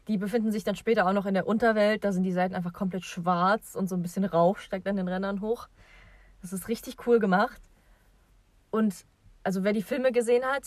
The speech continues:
da haben sie ja schon sehr viel verändert.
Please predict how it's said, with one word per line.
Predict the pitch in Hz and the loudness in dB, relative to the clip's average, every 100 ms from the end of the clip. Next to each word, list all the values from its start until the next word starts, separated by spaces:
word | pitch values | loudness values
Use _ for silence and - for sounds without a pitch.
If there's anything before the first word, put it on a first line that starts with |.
| - _ - | -12 _ 0
da | 190 202 208 | 6 6 6
haben | 220 226 | 2 -2
sie | 196 202 | -2 0
ja | 196 196 | 0 0
schon | - 214 202 | -4 -2 0
sehr | 180 185 | 0 0
viel | - 175 | -2 -6
verändert. | 170 170 175 285 | -4 -2 0 -2